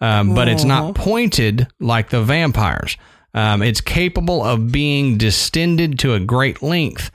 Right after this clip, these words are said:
Speaker 1: At night, the monster discards its lower body from the waist down and flies or floats or glides out to hunt.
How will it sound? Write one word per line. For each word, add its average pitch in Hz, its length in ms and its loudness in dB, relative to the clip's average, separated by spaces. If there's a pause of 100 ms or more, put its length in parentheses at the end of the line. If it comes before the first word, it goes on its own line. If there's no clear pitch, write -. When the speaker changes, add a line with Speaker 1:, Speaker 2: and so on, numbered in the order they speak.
(280)
Speaker 1:
At 110 140 -2
night, 143 340 -2
the 165 80 -2
monster 131 380 0
discards 143 640 0
its 110 180 -2
lower 135 440 2
body 139 460 2
from 113 200 0
the 101 80 2
waist 113 520 0
down 127 460 0
and 107 240 0
flies 127 600 0
or 104 160 0
floats - 720 -2 (240)
or 113 120 -2
glides 117 680 0
out 110 420 -4
to 107 120 -2
hunt. - 420 -4